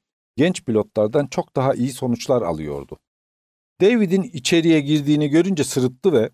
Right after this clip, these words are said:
"En sonunda senden kurtuluyoruz ha Morgan." dedi. "Hayır efendim, bana ancak bir parti verirseniz giderim." Rastus başını salladı.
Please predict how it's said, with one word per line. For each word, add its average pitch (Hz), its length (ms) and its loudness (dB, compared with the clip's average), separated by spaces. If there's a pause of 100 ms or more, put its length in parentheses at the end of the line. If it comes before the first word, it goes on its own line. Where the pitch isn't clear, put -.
(720)
"En 214 160 2
sonunda 156 400 0
senden 147 420 0
kurtuluyoruz 147 600 0
ha 104 160 2
Morgan." 101 480 -2
dedi. 92 240 -6 (920)
"Hayır 190 220 4
efendim, 85 420 -2 (240)
bana 151 180 0
ancak 156 360 -2
bir 143 100 -8
parti 147 360 -2
verirseniz 127 500 0
giderim." 78 340 -6 (880)
Rastus 190 380 -4
başını 160 300 -2
salladı. 82 520 -2